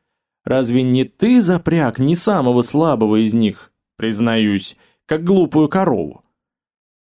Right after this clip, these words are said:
«А ты, — сказал Таргитай, он смотрел из-под лобья, — стал богом, воспевая войну?»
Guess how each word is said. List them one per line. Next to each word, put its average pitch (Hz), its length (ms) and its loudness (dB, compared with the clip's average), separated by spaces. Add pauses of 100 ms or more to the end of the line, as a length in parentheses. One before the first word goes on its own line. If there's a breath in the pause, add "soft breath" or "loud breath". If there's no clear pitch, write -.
(140)
«А 107 200 -4 (120)
ты, — 127 580 2 (140)
сказал 127 400 -2
Таргитай, 117 680 -4 (240)
он 120 160 -2
смотрел 117 420 0
из-под 113 260 -4
лобья, — 107 420 0 (520)
стал 139 440 -2
богом, 151 440 0
воспевая 143 500 0
войну?» 135 460 2